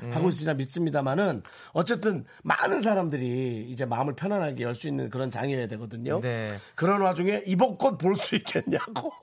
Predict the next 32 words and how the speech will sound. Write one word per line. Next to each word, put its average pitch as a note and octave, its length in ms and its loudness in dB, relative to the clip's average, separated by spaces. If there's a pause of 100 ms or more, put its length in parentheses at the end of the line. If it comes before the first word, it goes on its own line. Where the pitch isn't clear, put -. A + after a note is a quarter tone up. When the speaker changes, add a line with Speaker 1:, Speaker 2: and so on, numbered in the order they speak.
(420)
Speaker 2:
<laughs> - 520 -10
이거 C#3 240 -2
그, B2 320 2
그 - 80 -8
단지에서 C3+ 420 -2
안 A#2 160 -8
들어야 D#3+ 260 -2
돼. - 100 -12 (600)
<laughs> - 720 -10
근데 A#3+ 460 4 (420)
내년에, G#3 580 4 (1300)
아, A2+ 100 -14
근데 D#3 160 -8
이번 C#3+ 240 -4
그런데 F#3 320 -6
나이를 D#3+ 380 -4
보내주셨어야죠. G#2 1400 -10
제가 C3 160 -6
나이를 A#2+ 340 -8
딱 - 200 -16
들면은 B2 540 -6
가능하다고 A#2 500 -8
Speaker 1:
음. - 40 -18
Speaker 2:
딱 A2 140 -10
얘기할 A#2 260 -10
수 G#2+ 120 -10
있을 A2+ 200 -8
Speaker 1:
음. G#2 40 -8
Speaker 2:
것 G#2 60 -8
같은데. G#2+ 720 -14 (440)
네, B2 420 2
내년에 G3 580 2